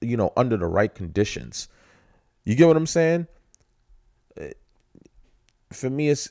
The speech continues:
for me, it's really stupid, and it's, it's, I, I can't wrap my head around it. All I can really say is for views, and if that's what it is, it's dumb. Like, look at this shit.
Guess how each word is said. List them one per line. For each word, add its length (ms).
for 180
me, 220
it's 180
really 600
stupid, 640
and 160
it's, 240
it's, 560
I, 300
I 40
can't 340
wrap 200
my 160
head 160
around 360
it. 120
All 180
I 80
can 160
really 200
say 200
is 120
for 120
views, 360
and 120
if 120
that's 240
what 100
it 120
is, 200
it's 120
dumb. 320
Like, 120
look 220
at 120
this 140
shit. 300